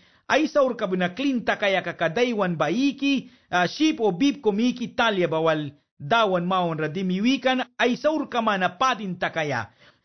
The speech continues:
Job piora sasmal krana ni apokan, job piora church apokan, job piora kaulana ni sinapokan, job piora dawan ra sacrifice dau ki ab altar kan ikaw paskras kan, baranana ra,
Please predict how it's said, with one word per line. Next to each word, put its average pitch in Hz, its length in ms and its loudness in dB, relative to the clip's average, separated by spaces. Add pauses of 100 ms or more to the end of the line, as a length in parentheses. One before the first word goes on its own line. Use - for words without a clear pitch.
(180)
Job 302 320 0
piora 233 320 2
sasmal 247 480 -2
krana 185 240 0
ni 175 240 -2
apokan, 214 560 -2
job 285 240 0
piora 208 320 0
church - 320 -6
apokan, 220 640 0 (320)
job 302 320 0
piora 226 400 2
kaulana 254 480 0
ni 202 80 -2
sinapokan, 185 880 -2
job 285 240 2
piora 233 480 0 (160)
dawan 262 480 0
ra 208 160 -2
sacrifice 240 560 -4
dau 262 240 2
ki 247 160 -6
ab 240 240 0
altar 247 400 -2
kan 220 160 0
ikaw 196 240 -2
paskras 285 480 -4
kan, 226 240 -2 (320)
baranana 220 480 2
ra, 180 100 4